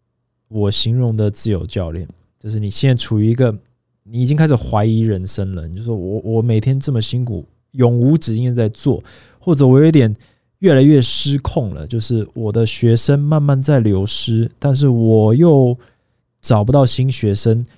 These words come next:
写文章呢，就很像这个，找这个石头丢到池塘里面，就是一下就，就沉了，水过无痕，根本就像没人看到我的文章一样。”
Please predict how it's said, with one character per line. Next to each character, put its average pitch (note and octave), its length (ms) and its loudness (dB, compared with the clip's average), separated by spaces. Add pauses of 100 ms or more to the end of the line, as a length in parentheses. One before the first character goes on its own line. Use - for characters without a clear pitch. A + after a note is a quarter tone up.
写 - 280 0
文 C3+ 200 4
章 D#3 200 0
呢， C3+ 160 0
就 D3 160 0
很 A#2 120 0
像 B2+ 280 0 (380)
这 C#3+ 160 -4
个， A#2+ 220 0 (840)
找 A2+ 240 2
这 B2 140 0
个 A#2+ 500 2 (420)
石 - 280 -2
头 C3 160 4
丢 D3 220 2
到 C#3 160 4
池 - 180 -2
塘 B2+ 180 2
里 A2 120 -2
面， A#2 240 -2
就 A#2+ 80 -8
是 B2 260 -4 (800)
一 B2+ 60 -2
下 C#3 200 0
就， D3 100 -2
就 - 180 -8
沉 - 360 -6
了， G#2+ 160 -4
水 A2 260 -2
过 C#3 220 2
无 A2 220 -2
痕， A#2 260 -4 (140)
根 F3 160 0
本 B2+ 120 2
就 C#3 100 -2
像 C3+ 220 -2 (1080)
没 C3+ 200 0
人 C#3+ 160 4
看 D3 220 2
到 C#3+ 80 2
我 A2+ 80 2
的 G#2+ 80 0
文 G#2+ 160 0
章 A#2 240 0
一 A2 60 -2
样。” A2+ 200 0